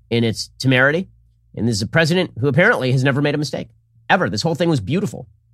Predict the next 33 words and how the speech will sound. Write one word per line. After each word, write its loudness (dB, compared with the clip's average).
It's -4
all 4
Trump's 2
fault, 0
but -2
it 0
was -2
beautiful. -4
We'll -4
get 0
to -2
that 0
in -2
just -4
one -2
second. -6
It -6
really -2
is -6
an -2
amazing, -4
amazing -6
thing. -8
First, -2
if -2
you're 2
having 2
trouble 0
falling 0
asleep -4
or -6
staying 0
asleep, -4